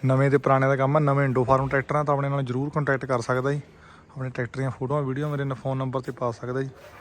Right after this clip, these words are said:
ਤੇ ਨਾਲ ਰੇਟ ਜ਼ਰੂਰ ਦੱਸਿਆ ਕਰੋ ਬਾਈ ਟਰੈਕਟਰ ਦਾ ਕਿੰਨਾ ਰੇਟ ਆ, ਕਿੰਨੇ ਦਾ ਵੇਚਣਾ, ਠੀਕ ਹੈ ਜੀ। ਤੇ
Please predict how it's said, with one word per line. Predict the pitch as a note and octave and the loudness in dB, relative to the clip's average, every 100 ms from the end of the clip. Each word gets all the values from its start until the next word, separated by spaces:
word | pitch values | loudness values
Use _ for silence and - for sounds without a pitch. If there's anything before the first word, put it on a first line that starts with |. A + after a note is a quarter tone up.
| - - - - | -20 -20 -18 -2
ਤੇ | C3+ C3+ C#3 | 2 4 4
ਨਾਲ | C#3 C#3 D3 | 6 6 8
ਰੇਟ | C#3 C#3+ D3 | 6 4 2
ਜ਼ਰੂਰ | C3 C#3 D#3+ | 0 0 2
ਦੱਸਿਆ | D#3 - D3+ | 2 2 4
ਕਰੋ | D3 D3 | 4 4
ਬਾਈ | D#3 | 4
ਟਰੈਕਟਰ | D3+ C3+ C#3 | 0 -2 0
ਦਾ | C#3+ | 0
ਕਿੰਨਾ | C#3+ C3+ C#3 | 0 0 0
ਰੇਟ | B2+ A#2+ C#3 | 0 -2 -4
ਆ, | |
ਕਿੰਨੇ | C3+ C3+ | -4 -4
ਦਾ | C3 B2+ | -2 -2
ਵੇਚਣਾ, | A#2 - B2 | -4 -4 -6
ਠੀਕ | C#3 B2+ B2+ | -4 -4 -2
ਹੈ | |
ਜੀ। | D3 D3+ - - - - - - - - - - | -2 -4 -12 -20 -20 -20 -20 -20 -20 -20 -20 -8
ਤੇ | B2+ A#2+ | -2 0